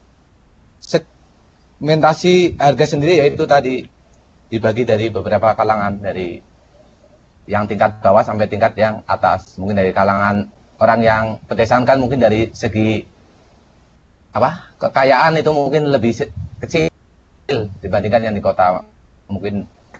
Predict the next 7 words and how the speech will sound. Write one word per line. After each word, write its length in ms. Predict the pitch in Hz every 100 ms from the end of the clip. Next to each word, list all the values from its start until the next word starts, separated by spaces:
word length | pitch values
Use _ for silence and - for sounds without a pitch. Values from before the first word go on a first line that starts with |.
| _ _ _ _
mampu 320 | 113 113 127 120
kalau 240 | - 95 101
orang 80 | 101
kota 240 | 101 107
menje-, 300 | 110 98 101 _
membeli 320 | 110 95 104
H 80 | 104